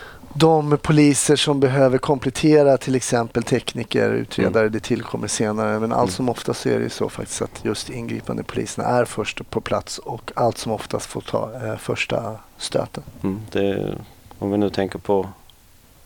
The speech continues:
Speaker 2: terrordådet i Stockholm så var det ingripande polisen som var först på plats där.
Speaker 1: Mm.
Speaker 2: Sen anslöt ju alla möjliga. Och det, och det här är inte på något sätt för att, eh,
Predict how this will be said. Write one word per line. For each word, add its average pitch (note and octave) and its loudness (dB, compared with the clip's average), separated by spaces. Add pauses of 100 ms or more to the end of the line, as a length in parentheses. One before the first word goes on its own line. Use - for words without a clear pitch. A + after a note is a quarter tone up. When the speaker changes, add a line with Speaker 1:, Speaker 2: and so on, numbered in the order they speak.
(120)
Speaker 2:
terrordådet G#2 0
i - -8
Stockholm F#2+ -4 (160)
så - -6
var G2 -2
det G2 -2
ingripande G2 -2
polisen F#2 -6
som G2 -4
var F#2+ -2
först - -4
på - -16
plats - -4
där. F2 0 (180)
Speaker 1:
Mm. A#2+ -2 (200)
Speaker 2:
Sen G2 0
anslöt G2 0
ju F#2 -4 (440)
alla G2+ -2
möjliga. F#2+ -2
Och - -6
det, - -4 (100)
och - -4
det A#2 0
här A#2+ 2
är A2 2
inte A#2 -6
på - 0
något B2+ 2
sätt G#2+ 0
för F#2+ 2
att, - -4
eh, F#2 2